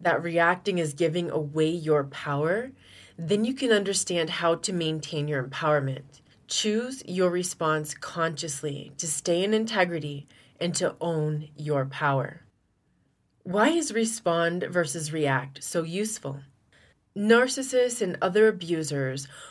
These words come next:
are constantly on the prowl for your reaction. Sometimes they want positive fuel from you and sometimes negative. They need constant narcissistic supply,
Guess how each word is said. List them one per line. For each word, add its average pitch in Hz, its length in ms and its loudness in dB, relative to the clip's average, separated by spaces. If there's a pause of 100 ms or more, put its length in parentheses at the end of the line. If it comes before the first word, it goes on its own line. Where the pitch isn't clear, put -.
(140)
are 254 140 2
constantly 277 800 -4
on 185 180 0
the 175 80 0
prowl 170 640 -2
for - 160 -10
your 180 200 2
reaction. 170 720 -2 (800)
Sometimes 175 640 -2 (300)
they 202 100 6
want 214 240 4
positive 196 580 2
fuel 147 280 0
from 151 220 -6
you 139 340 -2
and 196 160 2
sometimes 170 580 -2
negative. 190 500 2 (520)
They 214 180 8
need 240 380 0
constant 247 680 0
narcissistic 180 760 -2
supply, 156 800 0